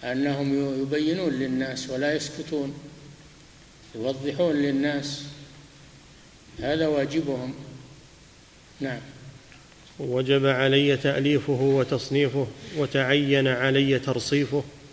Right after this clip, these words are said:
Speaker 2: لما رأيته وعلمته يقينا من عموم اتخاذ العباد الأنداد
Speaker 1: نعم.
Speaker 2: في الأمر.
Speaker 1: السبب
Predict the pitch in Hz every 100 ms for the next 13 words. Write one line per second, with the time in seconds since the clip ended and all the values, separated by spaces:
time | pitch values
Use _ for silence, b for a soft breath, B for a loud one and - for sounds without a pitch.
0 | - - - - - - 127 139 147 143
1 | 135 147 143 143 135 135 143 196 - -
2 | 143 127 135 147 131 139 131 139 135 131
3 | 143 139 139 139 - - - - - -
4 | - 143 139 135 143 147 143 - 139 -
5 | 143 135 139 127 135 143 139 139 143 -
6 | - 147 143 139 139 143 123 - - -
7 | - - - - - 160 143 131 135 139
8 | 143 156 - - 185 160